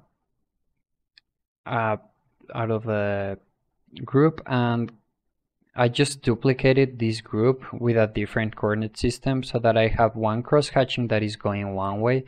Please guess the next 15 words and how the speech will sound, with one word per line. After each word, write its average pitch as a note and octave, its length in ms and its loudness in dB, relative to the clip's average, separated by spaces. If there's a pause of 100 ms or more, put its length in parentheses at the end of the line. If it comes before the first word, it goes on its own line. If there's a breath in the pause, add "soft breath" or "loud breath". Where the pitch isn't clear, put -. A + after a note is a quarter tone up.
(440 loud breath)
and A#2 220 0
another G#2+ 420 4
one C3 300 2
that A2+ 140 0
is G#2 140 -6
going G2 340 -4
the F#2 140 -6
other F#2 260 -6
way. F2+ 280 -12 (460 soft breath)
So G2+ 520 2
here's A2 320 -2
one, A#2+ 420 0
here's G#2 340 -4
the G2+ 120 -2
other. A#2 400 0